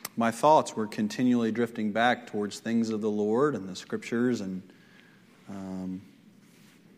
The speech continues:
again, I don't want to, that to sound wrong. I think, I hope you know what I mean whenever I'm saying that. And, um,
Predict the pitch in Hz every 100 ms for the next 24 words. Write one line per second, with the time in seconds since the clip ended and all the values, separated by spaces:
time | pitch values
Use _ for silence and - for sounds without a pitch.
0 | - - - - - 110 131 117 101 107
1 | - 107 101 98 98 - - - - -
2 | - - 107 104 98 - 113 110 101 101
3 | - - - - - 117 123 107 95 101
4 | - 113 104 - 104 113 113 110 104 104
5 | 101 107 110 104 104 101 98 - 143 123
6 | 104 101 202 - - - - - - -
7 | _ - 104 101 101 104 104 101 101